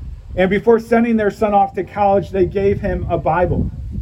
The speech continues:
And they encouraged him to read the Bible, assuring him it would be of great help to him in his college year. Well, later that semester, the college student wrote a letter to his parents. This must have been before email, I don't know.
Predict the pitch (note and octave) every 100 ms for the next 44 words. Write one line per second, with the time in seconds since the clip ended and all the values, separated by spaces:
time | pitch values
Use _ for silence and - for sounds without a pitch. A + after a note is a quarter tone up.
0 | - F#3 F#3+ G3 G3+ G3 - A#3 B3 B3
1 | - G#3+ G3 F#3+ F#3 A3+ A#3 - F3+ F3
2 | F3+ F3 F3 - A#3+ B3+ A#3+ G3+ F#3 F3
3 | F3+ F3 F3+ G3+ G#3 D#3+ G#3+ A3+ A3+ A3
4 | A#3 A3+ G3+ F#3+ E3+ D#3 - - - F3+
5 | F3 - - G3 F#3 D#3+ F#3+ F#3+ B2+ -
6 | - - - - - - - F#3+ G3 G3+
7 | A#3 A3+ G#3+ G3+ G3 - F#3 F#3+ G3+ -
8 | G3 F3+ F3+ G3 F#3+ G3 - F#3+ F#3 E3+
9 | G3 F#3+ D#3 D#3 F#3 G3 F3+ F#3 F3 E3+
10 | C#3+ - F#3 F#3 - E3+ - E3 E3+ E3
11 | D3+ C#3+ - D#3 C#3+ D#3+ D#3 D#3+ E3 E3+
12 | D#3+